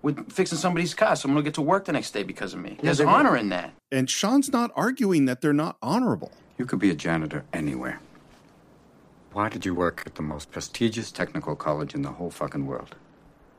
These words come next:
Speaker 2: Why did you sneak around at night and finish other people's formulas that only one or two people in the world could do and then lie about it? 'Cause I don't see a lot of honor in that, Will.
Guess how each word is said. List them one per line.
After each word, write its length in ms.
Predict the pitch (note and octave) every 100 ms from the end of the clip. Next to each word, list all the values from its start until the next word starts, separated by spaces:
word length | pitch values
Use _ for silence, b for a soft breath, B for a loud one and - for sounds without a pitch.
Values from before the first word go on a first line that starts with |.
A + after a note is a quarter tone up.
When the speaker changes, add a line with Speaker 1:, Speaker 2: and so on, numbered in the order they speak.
| - - -
Speaker 2:
Why 260 | D#2+ G2+
did 180 | B2 G#2
you 60 | F#2+
sneak 280 | - G2+
around 300 | F#2+ F2 G2
at 100 | E2+
night 160 | E2 D#2+
and 80 | F2
finish 260 | F#2 E2+ G2+
other 160 | F#2
people's 320 | F2+ F2+ E2
formulas 500 | - - D2 C#2+ D#2
that 120 | - F#2
only 220 | F2+ E2+
one 200 | E2 A2
or 40 |
two 160 | G#2+ G2+
people 300 | G2 G2 F#2
in 60 | E2
the 60 |
world 300 | E2 F#2 F2
could 160 | - D#2
do 280 | E2+ E2+ F#2+
and 120 | F2 F#2
then 180 | F#2+
lie 180 | G2 F#2+
about 280 | E2+ - -
it? 680 | - - - - - - -
'Cause 180 | - E2+
I 40 |
don't 160 | F#2+ B2+
see 140 | - A#2
a 40 |
lot 160 | G#2+ -
of 60 |
honor 360 | - F2+ D#2+ D2
in 120 | C#2+
that, 260 | E2+ E2+ -
Will. 180 | C#2+